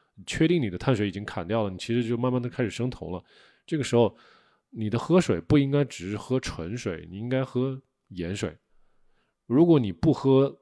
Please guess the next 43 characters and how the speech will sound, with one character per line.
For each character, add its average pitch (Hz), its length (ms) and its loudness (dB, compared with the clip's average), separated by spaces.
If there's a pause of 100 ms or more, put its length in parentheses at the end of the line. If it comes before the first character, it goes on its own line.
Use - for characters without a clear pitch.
(300)
盐 98 260 -6
水， 110 240 -4 (480)
那 147 180 -2
你 101 120 -4
就 107 160 -4
应 110 120 -4
该 107 140 -2
在 104 140 -4
吃 - 240 -6
饭 107 180 -2
吃 - 160 -8
菜 - 160 -4
的 101 80 -6
时 - 160 -10
候， 87 220 -6 (1800)
更 170 200 -2
多 104 200 -2
更 107 200 -2
多 104 160 -2
的 98 80 -2
往 92 140 -4
里 95 240 -10
加 101 220 -8
盐， 82 240 -10 (340)
以 101 160 -10
弥 90 240 -6
补 107 220 -8
你 87 180 -14
这 107 100 -10
个 98 80 -10
平 104 200 -8
常， 95 280 -8 (420)
呃， 90 120 -12
喝 123 240 -2
纯 107 380 -6
水 90 280 -6 (540)
所 - 240 -10
带 104 220 -6
走 82 180 -12
的 92 100 -18
这 98 80 -10
个 87 300 -14 (380)
盐。 87 360 -12